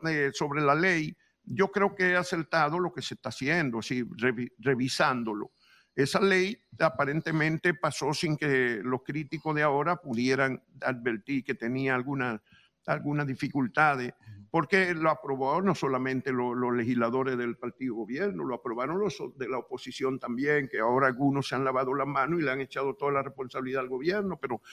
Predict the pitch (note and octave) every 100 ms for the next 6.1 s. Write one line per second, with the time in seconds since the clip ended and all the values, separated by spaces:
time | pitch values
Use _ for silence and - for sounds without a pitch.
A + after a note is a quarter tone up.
0 | E3 - D#3+ F#3 A#3+ F#3+ F3 D#3+ D#3+ D3+
1 | D#3 C#3 B2+ C3+ C#3+ C3 B2 - C3+ C3+
2 | C3 B2 B2+ C3+ B2+ B2+ B2 A#2+ G#2 -
3 | A#2 A#2 A#2+ B2+ C3 C3+ - A#2 - E3+
4 | C3+ C#3+ C#3 - D3+ D3+ D3 D3+ D3+ C#3+
5 | C3+ - D3 C#3+ C#3 C3 - B2+ A2 G#2+
6 | _